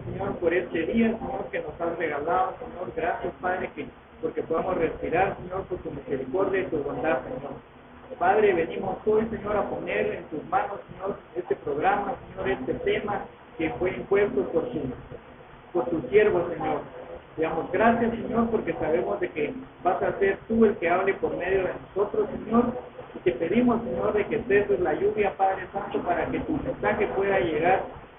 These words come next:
a esas personas, Señor, que se van a conectar el día de hoy, Señor.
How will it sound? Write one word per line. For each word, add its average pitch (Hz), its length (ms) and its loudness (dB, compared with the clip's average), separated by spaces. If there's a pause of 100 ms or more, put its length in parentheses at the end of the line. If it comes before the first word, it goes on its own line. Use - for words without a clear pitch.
(160)
a 170 120 0 (140)
esas 202 200 0
personas, 202 580 -2
Señor, 190 300 -2
que 185 120 0
se 165 100 0
van 175 280 2
a - 40 -4
conectar 175 440 0
el 175 220 0
día 175 160 2
de 160 180 2
hoy, 160 140 2 (140)
Señor. 151 180 -6